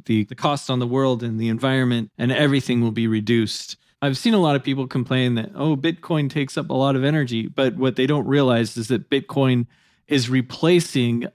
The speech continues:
a lot of damaging things that we do to the world, like dig into the ground to find gold and then transport that gold in gigantic trucks and then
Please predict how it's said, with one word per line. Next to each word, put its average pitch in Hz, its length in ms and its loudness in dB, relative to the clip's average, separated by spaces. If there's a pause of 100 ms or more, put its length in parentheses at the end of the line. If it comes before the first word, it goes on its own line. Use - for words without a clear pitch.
a 127 60 -2
lot 139 440 2
of 131 440 0 (520)
damaging 139 680 2
things 127 460 0
that 117 120 2
we 120 120 2
do 147 200 0
to 147 140 -6
the 117 100 0
world, 107 340 -2
like 110 220 0 (140)
dig 139 240 2
into 123 220 0
the 117 100 0
ground 117 480 2
to 120 100 -6
find 113 400 -2
gold 120 440 0
and 127 120 0
then 117 120 2
transport 139 580 -2
that 110 220 -2
gold 110 260 -2
in 101 100 -8
gigantic 123 640 0
trucks - 540 -4
and 117 100 4
then 117 140 0